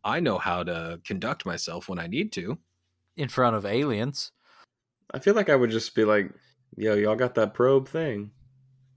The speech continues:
Speaker 3: Y'all got that?
Speaker 1: <laughs>
Speaker 3: I hear, I hear Juice is into pegging."
Speaker 2: I, I would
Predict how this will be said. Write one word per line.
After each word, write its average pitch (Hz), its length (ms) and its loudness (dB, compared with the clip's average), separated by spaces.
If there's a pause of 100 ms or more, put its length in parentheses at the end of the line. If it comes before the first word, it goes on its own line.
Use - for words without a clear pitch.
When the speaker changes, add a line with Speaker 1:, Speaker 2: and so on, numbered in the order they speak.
(420)
Speaker 3:
Y'all 113 100 -2
got 123 180 0
that? 143 300 0 (300)
Speaker 1:
<laughs> - 140 0
Speaker 3:
I 117 100 6
hear, 139 180 8 (120)
I 120 100 8
hear 135 160 8
Juice 127 380 0
is 117 100 -2
into 110 180 2
pegging." 104 460 -2 (600)
Speaker 2:
I, 139 200 10 (160)
I 139 240 8
would 127 300 0